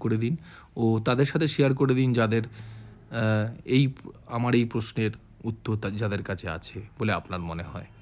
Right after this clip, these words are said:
আমি এই প্রশ্নের উত্তরগুলো পেলে নিজেকে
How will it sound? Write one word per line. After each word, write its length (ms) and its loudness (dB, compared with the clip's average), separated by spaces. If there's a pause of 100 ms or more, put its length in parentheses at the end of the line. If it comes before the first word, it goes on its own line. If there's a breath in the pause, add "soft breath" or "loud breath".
(1400 soft breath)
আমি 200 2
এই 80 6
প্রশ্নের 340 2
উত্তরগুলো 440 2
পেলে 260 2
নিজেকে 520 0